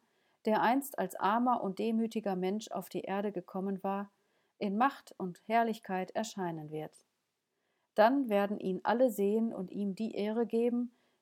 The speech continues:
die ihm bei seinem ersten Kommen versagt wurde. Jedes Knie wird sich vor dem einst verachteten Jesus von Nazareth beugen, und jede Zunge wird ihn als Herrn anerkennen. Wie freuen wir uns,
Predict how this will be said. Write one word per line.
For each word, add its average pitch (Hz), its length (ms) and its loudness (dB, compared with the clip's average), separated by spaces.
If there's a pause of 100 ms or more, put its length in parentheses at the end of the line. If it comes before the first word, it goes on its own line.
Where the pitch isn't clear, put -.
(140)
die 226 100 0
ihm 277 400 0 (120)
bei 196 120 2
seinem 180 420 -2
ersten 220 400 -4
Kommen 190 300 -4
versagt 226 560 -4
wurde. 165 320 -8 (960)
Jedes 262 400 4
Knie 240 380 -2
wird 233 200 4
sich 233 200 -4
vor 190 200 -2
dem 180 240 -2
einst 220 380 -4
verachteten 214 680 -4
Jesus 196 360 -4
von 214 220 -4
Nazareth 190 560 -4
beugen, 175 460 -4 (600)
und 196 160 -4
jede 220 300 0
Zunge 254 400 0
wird 220 200 0
ihn 233 200 -4
als 220 200 -6
Herrn 247 220 0
anerkennen. 160 720 -8 (1160)
Wie 233 120 0
freuen 226 400 4
wir 175 180 2
uns, 220 380 -2